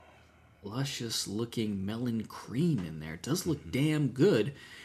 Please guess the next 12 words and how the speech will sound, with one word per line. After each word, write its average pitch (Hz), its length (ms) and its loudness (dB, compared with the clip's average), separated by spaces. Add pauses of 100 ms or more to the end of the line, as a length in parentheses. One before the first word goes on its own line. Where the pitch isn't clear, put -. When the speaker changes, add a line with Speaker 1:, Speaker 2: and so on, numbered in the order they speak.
(120)
Speaker 1:
And 170 100 4
I'm 165 80 6
pleased 277 340 8
to 160 80 4
say 214 200 10
this 175 240 6
actually 214 340 2
does 143 320 8
look 143 180 6
like 131 180 4
a 107 40 4
melon. 98 520 0